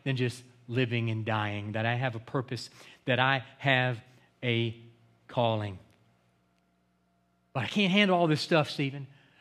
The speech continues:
I can't handle all this information coming to me.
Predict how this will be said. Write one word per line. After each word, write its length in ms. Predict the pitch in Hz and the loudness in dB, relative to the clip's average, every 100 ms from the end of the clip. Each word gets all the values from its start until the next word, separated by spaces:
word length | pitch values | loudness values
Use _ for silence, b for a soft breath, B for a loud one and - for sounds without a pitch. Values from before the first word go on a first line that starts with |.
| b | b
I 40 | |
can't 200 | 202 202 | 4 4
handle 220 | 214 202 | 6 4
all 240 | 175 208 214 | 6 6 8
this 160 | 202 | 4
information 760 | 208 196 185 180 190 - 175 156 B - | 2 -2 0 2 2 2 0 0 B 4
coming 300 | 208 202 185 | 6 6 4
to 60 | |
me. 380 | 180 180 160 120 | 4 4 2 -4